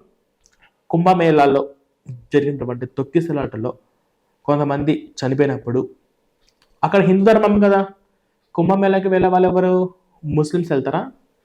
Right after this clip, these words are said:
క్రిస్టియన్స్ వెళ్తారా? వెళ్తారు, హిందువులు వెళ్తారు. వీడికి కడుపు మంట స్టార్ట్ అయింది. కుంభమేళా అంటే కోట్లాది మంది వెళ్తున్నారా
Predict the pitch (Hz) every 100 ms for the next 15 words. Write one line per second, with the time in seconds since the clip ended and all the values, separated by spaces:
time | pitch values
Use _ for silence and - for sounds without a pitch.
0 | _ _ _ - - - 170 165 160 127
1 | 139 196 208 - _ _ - 120 131 202
2 | 233 240 214 156 123 - _ _ _ _
3 | _ 175 247 285 233 233 240 226 - 233
4 | 165 120 107 - _ _ _ _ _ -
5 | 131 160 175 180 180 208 - _ _ _
6 | _ - 147 170 180 175 175 175 170 175
7 | 175 170